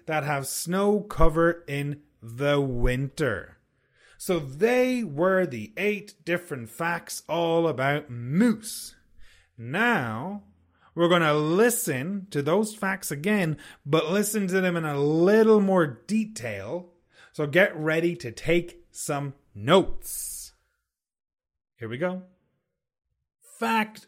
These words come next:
number one. Moose are huge. Moose are the largest members of the deer family,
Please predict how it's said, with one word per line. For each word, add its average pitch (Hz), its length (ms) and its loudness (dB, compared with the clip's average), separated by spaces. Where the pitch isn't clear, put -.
number 180 640 -2
one. 156 680 -4
Moose 214 600 -2
are 190 320 2
huge. - 920 -2
Moose 226 320 0
are 202 160 -4
the 160 120 0
largest 214 800 -4
members 151 480 -4
of 143 180 -8
the 143 80 -2
deer 135 360 -4
family, 139 720 -8